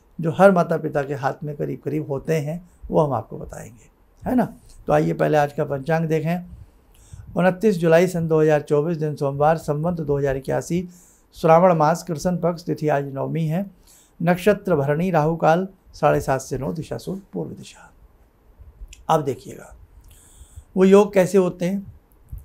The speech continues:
जिन व्यक्तियों की हथेली की शनि रेखा और मस्तिष्क रेखा और हृदय रेखा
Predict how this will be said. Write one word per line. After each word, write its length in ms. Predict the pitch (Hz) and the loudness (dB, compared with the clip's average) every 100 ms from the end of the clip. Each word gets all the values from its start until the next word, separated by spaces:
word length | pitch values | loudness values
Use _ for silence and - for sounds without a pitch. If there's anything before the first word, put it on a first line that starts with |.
| - _ _ _ - _ - - | -20 _ _ _ -20 _ -18 -14
जिन 460 | 147 160 226 254 269 262 - | -6 6 8 8 4 -2 -8
व्यक्तियों 540 | 156 175 180 196 208 220 | -4 -2 -2 0 0 0
की 160 | 233 | 0
हथेली 500 | 180 180 175 170 180 | 0 0 0 0 -2
की 160 | 180 214 | -2 -6
शनि 320 | 208 165 165 | -2 -2 0
रेखा 400 | 170 156 156 165 220 220 _ _ _ _ _ _ _ - - - - _ _ | 0 -2 -2 -4 -4 -10 _ _ _ _ _ _ _ -20 -20 -20 -20 _ _
और 160 | - 180 | -2 0
मस्तिष्क 500 | 170 160 - 185 - | 0 -2 -6 -6 -4
रेखा 360 | 170 170 185 202 233 - - | -4 -4 -4 -6 -8 -16 -6
और 140 | 165 147 | -4 -2
हृदय 240 | 139 139 | -2 -4
रेखा 360 | 127 131 135 | -4 -8 -16